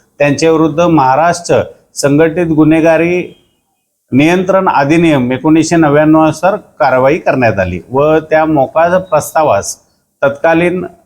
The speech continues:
पोलीस महासंचालक महाराष्ट्र राज्य यांनी सुद्धा दोषारोपपत्र दाखल करण्यास मंजुरी दिलेली होती.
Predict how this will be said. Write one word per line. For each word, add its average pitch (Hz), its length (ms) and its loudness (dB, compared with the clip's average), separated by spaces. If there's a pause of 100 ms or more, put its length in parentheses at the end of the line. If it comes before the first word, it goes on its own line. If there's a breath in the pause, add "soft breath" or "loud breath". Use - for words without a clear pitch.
(240)
पोलीस 170 340 0
महासंचालक 160 800 0
महाराष्ट्र 156 560 -2
राज्य 156 360 0
यांनी 147 300 0
सुद्धा 165 320 -4
दोषारोपपत्र 151 840 -2
दाखल 143 340 -2
करण्यास 151 420 -2
मंजुरी 143 400 2
दिलेली 120 380 0
होती. 92 280 -6